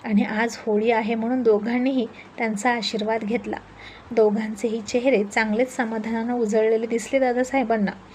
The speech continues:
आणि आज कधी नव्हे ते इतकी खुश वाटत होती अंजली. त्यांना काय समजायचं ते समजलं आणि त्यांनी मन भरून, तोंड भरून आशीर्वाद दिला,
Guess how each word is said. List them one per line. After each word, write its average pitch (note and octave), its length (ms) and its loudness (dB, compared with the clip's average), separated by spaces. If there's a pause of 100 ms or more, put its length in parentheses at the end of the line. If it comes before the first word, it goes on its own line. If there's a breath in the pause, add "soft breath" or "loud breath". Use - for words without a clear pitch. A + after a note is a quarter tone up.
(340 loud breath)
आणि B3 180 6
आज B3+ 240 2
कधी A#3+ 300 4
नव्हे A#3+ 260 4
ते A#3+ 120 -2
इतकी A#3+ 320 -2 (120)
खुश B3+ 220 2
वाटत A3 340 2
होती A#3+ 240 0
अंजली. B3 420 2 (680 loud breath)
त्यांना G#3+ 260 4
काय A3 200 -2
समजायचं A#3 640 0 (100)
ते A#3+ 80 0
समजलं A#3 560 0 (340 loud breath)
आणि B3+ 220 4
त्यांनी A#3+ 280 4
मन B3 360 2
भरून, A#3+ 340 0
तोंड B3 340 4
भरून A#3+ 320 0
आशीर्वाद A#3+ 440 2
दिला, G#3+ 260 0